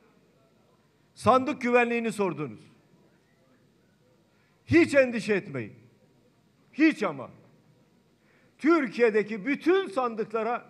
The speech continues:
sahip çıkacağız. İki yıldır biz bunun hazırlığını yapıyoruz. Seçimler için ama referanduma denk geldi.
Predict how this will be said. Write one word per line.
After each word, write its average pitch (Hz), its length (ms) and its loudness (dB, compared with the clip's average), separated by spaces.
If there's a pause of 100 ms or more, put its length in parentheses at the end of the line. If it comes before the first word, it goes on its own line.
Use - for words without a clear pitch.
(140)
sahip 190 340 -2
çıkacağız. 117 440 -18 (680)
İki 214 240 -6
yıldır 285 360 -2
biz 208 180 -8
bunun 233 140 -6
hazırlığını 190 500 -4
yapıyoruz. 120 440 -12 (640)
Seçimler 262 500 0
için 151 320 -6 (240)
ama 233 260 2
referanduma 190 680 0
denk 151 200 -6
geldi. 123 300 -18